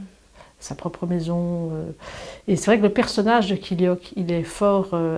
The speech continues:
attaché comme ça à ses, à, ben, à, à sa vie tranquille, à sa vie paisible, comme en plus c'est,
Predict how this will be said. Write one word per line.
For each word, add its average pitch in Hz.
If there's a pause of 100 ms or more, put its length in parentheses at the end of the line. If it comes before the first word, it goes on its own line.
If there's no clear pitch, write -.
attaché 202
comme 170
ça 180
à 170
ses, 160 (640)
à, 165 (420)
ben, -
à, -
à -
sa 180
vie 185
tranquille, 202
à 180
sa 180
vie 170
paisible, 185
comme 185
en 170
plus 185
c'est, 156